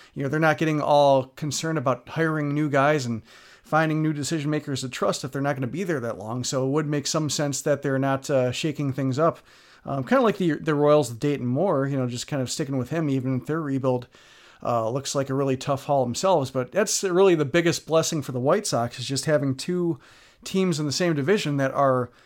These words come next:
you know, I would say at least two years behind them in terms of rebuilding. So even if, uh, you know, they're, they're gonna struggle to catch up with, uh, Cleveland and Minnesota, they have a good <laughs> tailwind behind them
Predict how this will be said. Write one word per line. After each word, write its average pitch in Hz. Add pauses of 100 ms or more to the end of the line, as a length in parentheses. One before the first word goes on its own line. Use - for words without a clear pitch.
(500)
you 311
know, 151
I 151
would 165
say 180
at 139
least 143
two 175
years 151
behind 135
them 226
in -
terms 160
of 143
rebuilding. 147
So 135 (480)
even 220
if, 202
uh, 165
you 156
know, 151
they're, 139
they're 147
gonna 151
struggle 160
to 139
catch 143
up 151
with, 135
uh, 123
Cleveland 147
and 135
Minnesota, 147
they 127
have 196
a 175
good 147
<laughs> -
tailwind 185
behind 143
them 135